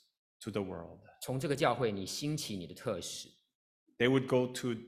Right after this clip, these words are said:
Speaker 1: difficult places where there are no churches.
Speaker 2: 去到福音艰难的地方，那边甚至还没有教会。
Speaker 1: And they would bring many to Christ.
Speaker 2: 他们会带领许多人来归信耶稣。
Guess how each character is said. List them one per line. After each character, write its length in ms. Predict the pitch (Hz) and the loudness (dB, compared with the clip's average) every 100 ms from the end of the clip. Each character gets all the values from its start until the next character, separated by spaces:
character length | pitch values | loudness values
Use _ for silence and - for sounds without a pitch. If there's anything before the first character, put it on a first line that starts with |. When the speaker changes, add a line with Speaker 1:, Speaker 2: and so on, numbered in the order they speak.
| - _ - | -18 _ 2
Speaker 1:
difficult 540 | 147 147 - 143 - | 2 4 -2 -4 -4
places 760 | - - 135 - 85 82 - - | -6 -6 -4 -6 -8 -8 -10 -10
where 260 | 104 107 104 | -2 0 0
there 140 | 104 104 | 2 2
are 140 | 104 | 0
no 460 | 104 107 110 107 - - _ _ _ | 0 0 -2 -4 -12 -20 _ _ _
churches. 680 | - 113 - 85 85 - - _ _ _ _ | -6 -4 -4 -10 -12 -12 -14 _ _ _ _
Speaker 2:
去 140 | - 131 | -10 -4
到 380 | 123 107 107 - | -2 -2 -4 -10
福 200 | - 120 | -4 0
音 200 | 147 147 | 0 0
艰 240 | - 151 | 0 0
难 120 | 135 | 2
的 80 | 110 | 0
地 140 | 110 113 | -2 -4
方， 180 | 110 | -2
那 60 | 113 | -2
边 120 | 120 | -2
甚 180 | 120 113 | -2 -2
至 120 | 110 | -2
还 120 | 95 | -4
没 120 | 87 90 | -4 -6
有 80 | |
教 200 | - 90 | -8 -10
会。 300 | 78 - - _ _ _ - - | -10 -14 -20 _ _ _ -16 -8
Speaker 1:
And 160 | 107 101 | -4 0
they 120 | 107 | 0
would 200 | 107 98 | 0 -2
bring 240 | 104 101 | -4 -2
many 260 | 98 104 107 | 0 0 -2
to 100 | - | -4
Christ. 640 | - - - - - - - _ | -12 -10 -12 -10 -14 -16 -18 _
Speaker 2:
他 100 | 107 | -10
们 100 | 101 | -6
会 100 | 110 | -2
带 160 | 123 | 0
领 120 | 92 | -2
许 220 | 95 - 87 | -6 -8 -4
多 180 | 113 | -2
人 220 | 107 85 82 | 0 -2 -6
来 140 | 80 | -10
归 240 | - 107 | -8 -6
信 240 | 104 101 85 | -4 -6 -8
耶 160 | 85 | -8
稣。 160 | 80 - | -12 -16